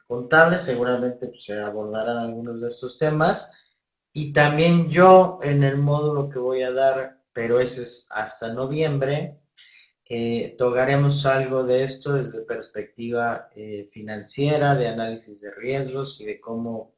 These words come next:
hacer una correcta planeación financiera en base a algunas de las cosas que vamos a ver aquí. Entonces, aquí está. No sé si ustedes lo alcanzan,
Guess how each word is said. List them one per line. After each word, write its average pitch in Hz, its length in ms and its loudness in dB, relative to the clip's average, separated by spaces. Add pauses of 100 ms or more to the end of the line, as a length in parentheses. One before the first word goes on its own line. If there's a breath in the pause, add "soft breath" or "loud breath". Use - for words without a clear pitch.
hacer 110 360 -10
una 110 180 -10
correcta 104 460 -14
planeación 95 520 -16
financiera 110 680 -10
en 101 220 -14
base 101 400 -6
a - 180 -20 (1000)
algunas 131 400 4
de 139 60 8
las 131 140 6
cosas 131 220 -2
que 123 80 -8
vamos 123 180 -10
a 113 60 -8
ver 107 120 -6
aquí. - 280 -16 (1300)
Entonces, 143 640 2
aquí 139 280 0
está. 165 320 6
No 196 200 8
sé 185 540 4 (280)
si 139 320 -2
ustedes 156 480 4
lo 135 100 2
alcanzan, 135 1120 0